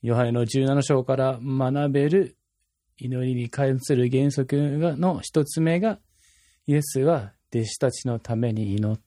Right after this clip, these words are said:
た。二つ目が、祈りというのは神との交わりであります。三つ目が、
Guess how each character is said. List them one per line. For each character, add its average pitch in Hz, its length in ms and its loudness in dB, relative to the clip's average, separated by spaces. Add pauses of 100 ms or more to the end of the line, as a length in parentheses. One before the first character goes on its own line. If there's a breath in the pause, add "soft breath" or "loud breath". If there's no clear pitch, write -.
た。 - 240 -12 (720)
二 - 260 -2
つ - 160 -8
目 117 160 0
が、 143 220 -2 (640)
祈 143 280 2
り 147 100 0
と 143 200 0
い 151 260 2
う 170 40 0
の 165 160 0
は 143 180 0
神 170 640 0
と 190 240 2
の 156 300 0 (1700)
交 107 540 -2
わ 120 280 0
り 117 400 -2 (1500 soft breath)
で 110 420 -2 (600)
あ 120 180 0
り 110 220 2
ま 165 220 2
す。 - 320 -12
三 107 120 -4
つ - 160 -8
目 120 140 -2
が、 147 220 0